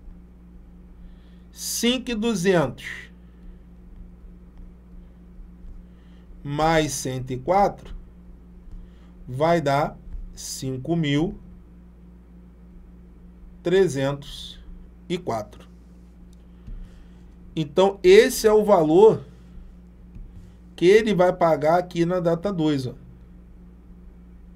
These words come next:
Cinco mil trezentos e quatro. Olhando ali as opções,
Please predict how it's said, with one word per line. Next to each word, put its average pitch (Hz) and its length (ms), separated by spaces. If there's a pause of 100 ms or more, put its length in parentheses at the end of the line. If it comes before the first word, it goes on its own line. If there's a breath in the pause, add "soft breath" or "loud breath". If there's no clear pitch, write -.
(760)
Cinco 113 560
mil 139 340 (1400 soft breath)
trezentos 131 1000 (840 soft breath)
e 160 100
quatro. - 480 (840 soft breath)
Olhando 208 520
ali 196 300
as 175 200
opções, 165 840